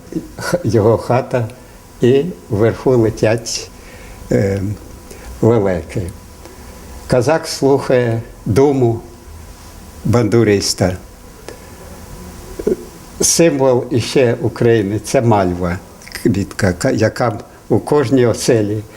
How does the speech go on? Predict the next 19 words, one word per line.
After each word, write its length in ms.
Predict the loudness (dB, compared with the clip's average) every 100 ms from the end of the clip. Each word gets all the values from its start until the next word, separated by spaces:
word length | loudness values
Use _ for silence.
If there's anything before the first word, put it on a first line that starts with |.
| -20 -20 -18 -4
От. 240 | -2 -2 -4 -14 -18 -18 -20 -18 -18 -16 -16 -18 -18 -18 -16 -14 -14 -14 -14 -14 -14 -14 -14 -14 -2 2
Е, 160 | 2 2 2
м, 280 | 4 6 4
біля 540 | 4 4 6 4 2 -2 -12 -8
бандуриста 920 | 0 0 4 4 4 2 -2 -2 -2 -8 -8
стоїть 680 | -2 0 2 0 -2 -6 -10 -2
українка 800 | 0 2 2 2 2 0 -2 0
жінка, 580 | 4 4 4 0 -4 -4 -10 -20 -20 -20 -20 -20 -4
от, 320 | 0 0 2 0
яка 440 | 0 0 -2 -2 -2
в 80 |
руках 440 | 0 0 0 -2 0
тримає 540 | 0 0 2 2 0
хліб, 500 | 0 2 4 2 -4 -20 -20 -20 -20 -20 -20 -20 -20 -10 -8 -8 -4
тут 240 | 0 2 4
глечик 580 | 4 2 2 -2 -2
з 100 | -2
молоком 560 | 2 2 0 0 0 0 -6 -18 -20 -20 -20 -20 -20 -20 -2
і, 220 | 2 4